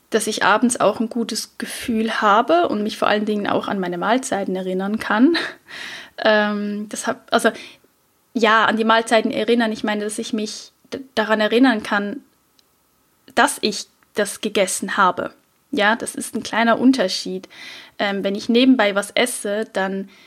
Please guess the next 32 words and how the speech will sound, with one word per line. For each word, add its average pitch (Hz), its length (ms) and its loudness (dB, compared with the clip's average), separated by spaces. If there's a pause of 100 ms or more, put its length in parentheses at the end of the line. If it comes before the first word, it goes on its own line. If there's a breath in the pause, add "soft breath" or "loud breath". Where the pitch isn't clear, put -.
(200 soft breath)
weiß 220 200 0
ich 247 120 -6
vielleicht 226 300 0
schon 269 180 8
noch, 226 160 4
was 208 200 -6
ich 214 120 -12
zu - 120 -8
Mittag 208 280 -6
gegessen 208 500 -8
habe, 226 420 0
aber - 160 -6
ich - 140 -10
habe 220 120 -4 (140)
daran 247 500 6 (320)
an 233 160 2
sich 254 260 0
keine 226 280 0
Erinnerung. 202 500 -4 (960)
Und 233 80 -2
das 220 120 -2
ist - 60 -2
eben 226 120 0
auch 220 160 -2
das, 233 220 2
was - 180 -8
für 220 140 -4
das 214 180 -8
Gehirn 262 340 6
so 220 160 -2
wichtig 254 360 -2
ist. 233 300 -2